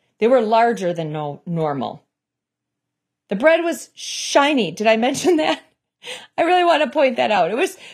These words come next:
shinier than the rolls you get at, like, Texas Roadhouse that are brushed with butter. Do you know what those are like? Those are so good. But anyway, it was so shiny.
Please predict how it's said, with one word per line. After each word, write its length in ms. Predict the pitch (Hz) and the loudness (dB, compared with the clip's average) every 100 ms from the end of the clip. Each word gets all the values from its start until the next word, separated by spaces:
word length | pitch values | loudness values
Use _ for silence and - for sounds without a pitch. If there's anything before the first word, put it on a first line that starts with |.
| - | -16
shinier 640 | - 359 359 392 392 349 | -4 0 0 0 0 0
than 140 | 320 285 | 0 0
the 100 | 247 | 0
rolls 360 | 233 233 233 | 2 2 2
you 60 | 220 | -2
get 180 | 185 175 | 0 0
at, 120 | 160 | 2
like, 200 | 185 - | 0 -2
Texas 440 | 247 208 190 170 | -8 -6 -8 -6
Roadhouse 520 | 170 180 180 165 156 | -2 0 0 -4 -6
that 80 | 175 | -6
are 60 | 160 | -6
brushed 360 | 156 170 180 | -2 -4 -4
with 200 | 160 - | -8 -10
butter. 280 | - 147 - | -6 -4 -4
Do 160 | 151 180 | -6 -6
you 40 | |
know 140 | 170 170 | -4 -4
what 140 | 175 | -4
those 180 | 170 165 | -4 -2
are 80 | 165 | -2
like? 160 | 170 | -4
Those 100 | - | -6
are 140 | 104 139 | -8 -8
so 160 | - | -10
good. 180 | 78 - _ _ _ _ _ _ _ _ _ _ _ | -12 -14 _ _ _ _ _ _ _ _ _ _ _
But 300 | 170 - - _ _ - | -6 -6 -8 _ _ -4
anyway, 400 | 196 165 127 139 _ | 0 0 -4 -10 _
it 80 | 226 | -2
was 180 | 294 262 - | 0 -2 -6
so 320 | - 277 247 | 0 2 2
shiny. 500 | - 196 156 - | -2 -4 -4 -10